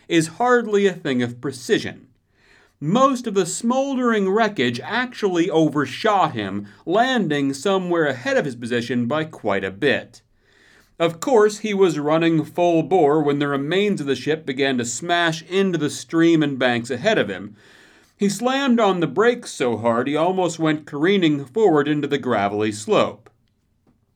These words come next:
He got his feet under him at the last second, turned, and was almost creamed by a flaming piece of navigation interface.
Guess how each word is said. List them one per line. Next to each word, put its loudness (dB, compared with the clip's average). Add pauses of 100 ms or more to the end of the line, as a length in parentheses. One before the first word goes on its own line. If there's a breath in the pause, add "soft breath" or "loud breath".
(260)
He -4
got 2
his 4
feet -4
under 0
him -2
at -6
the -6
last -2
second, -4 (420)
turned, 0 (380 soft breath)
and 2
was 2
almost 0
creamed -2 (300 soft breath)
by 2
a 0
flaming -2
piece -4
of -4
navigation -2
interface. -8